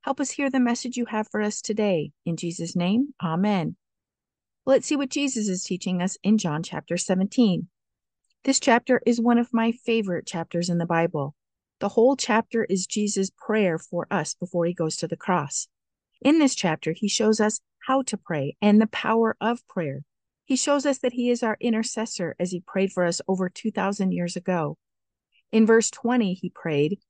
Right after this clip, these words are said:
"Neither for these alone do I pray. It is not for their sake only that I make this request, but also for all those who will ever come to believe in,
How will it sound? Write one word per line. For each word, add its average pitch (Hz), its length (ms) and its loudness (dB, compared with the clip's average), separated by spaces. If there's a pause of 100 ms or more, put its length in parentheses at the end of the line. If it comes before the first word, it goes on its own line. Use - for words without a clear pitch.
(240)
"Neither 254 300 6
for 254 180 -2
these 240 220 0
alone 220 380 2
do 196 120 -2
I 151 120 -2
pray. 139 420 -6
It - 80 6
is 220 160 4
not 233 220 4
for 220 120 0
their 214 200 2
sake 214 300 0 (120)
only 214 460 0
that 165 100 -2
I 165 80 -4
make 175 240 -6
this 180 240 -8
request, 180 540 -2 (200)
but - 200 0
also 214 400 4
for - 260 -2
all 185 160 2
those 190 280 0
who 214 120 -2
will 208 260 0
ever 202 280 -2
come 170 240 -8
to 165 100 -8
believe 185 420 0
in, 233 280 2